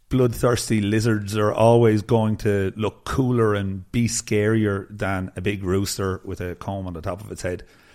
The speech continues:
The comb I speak of here being the red fan thing.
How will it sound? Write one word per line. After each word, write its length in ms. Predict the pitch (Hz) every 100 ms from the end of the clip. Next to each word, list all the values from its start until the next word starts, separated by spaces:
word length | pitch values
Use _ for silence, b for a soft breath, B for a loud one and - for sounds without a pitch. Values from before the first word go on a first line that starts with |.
| b
The 80 | -
comb 280 | 98 101 98
I 100 | 90
speak 320 | - - 80
of 160 | 82 82
here 200 | 80 76
being 280 | 73 80 76
the 200 | 73 - 80
red 280 | 85 87
fan 420 | - - 80 80 76
thing. 340 | - 67